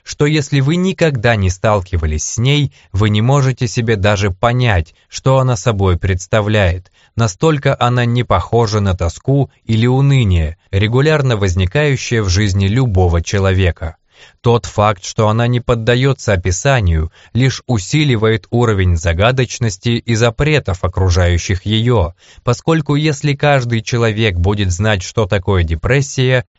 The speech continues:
её не нужно будет больше стыдиться. Сочувствие вовсе не является синонимом слова "понимание". Стайрон говорит, что депрессию можно сравнить с чувством, которое испытывает тонущий или задыхающийся человек,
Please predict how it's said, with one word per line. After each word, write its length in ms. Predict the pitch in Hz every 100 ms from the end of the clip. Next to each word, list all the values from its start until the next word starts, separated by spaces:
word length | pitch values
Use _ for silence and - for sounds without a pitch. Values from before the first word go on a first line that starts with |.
| -
её 380 | 92 113 113 113
не 100 | 101
нужно 460 | 120 165 139 143
будет 340 | 139 139 135 113
больше 400 | 92 95 - 92
стыдиться. 760 | - 107 95 90 - - 87 _ _ _
Сочувствие 840 | - 98 87 151 156 - 135 135
вовсе 420 | 127 156 147 - 143
не 240 | 160 160
является 720 | 147 135 110 104 95 90 -
синонимом 720 | 87 101 110 139 135 127 120
слова 500 | 110 - 98 90 90 - _ -
"понимание". 760 | 110 107 101 92 82 76 73 _ _ _ _ - _
Стайрон 580 | - - 143 139 131 127
говорит, 640 | 127 127 135 135 104 - - -
что 200 | - 127
депрессию 720 | 113 120 156 170 - - 135
можно 400 | 135 147 135 123
сравнить 500 | 104 117 113 123 101
с 60 | -
чувством, 640 | - 151 147 - 95 85
которое 480 | 113 123 151 143 143
испытывает 800 | 123 - - 160 143 139 127 - -
тонущий 680 | 156 147 127 - 123 117
или 300 | 117 139 147
задыхающийся 1000 | 135 139 139 - 98 95 90 104 92 101
человек, 640 | - 113 117 123 117 92